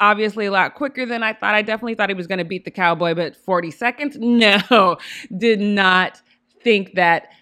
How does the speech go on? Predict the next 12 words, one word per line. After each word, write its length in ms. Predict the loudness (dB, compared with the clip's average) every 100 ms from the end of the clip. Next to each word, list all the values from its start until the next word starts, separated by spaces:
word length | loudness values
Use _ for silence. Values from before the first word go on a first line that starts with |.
| _ _ 0
at 260 | 6 6 4
all. 480 | 0 0 -2 -6 _ _ _ _ _ _ -20 -20 _ -2
I 140 | 2
was 140 | 2 2
definitely 340 | 0 -2 -4
surprised 440 | -8 -4 -2 -2 -2
by 120 | -4
that. 220 | -4 -2
And, 380 | 2 2 2 0
you 100 | -4
know, 80 | -2
I'm, 240 | -2 -4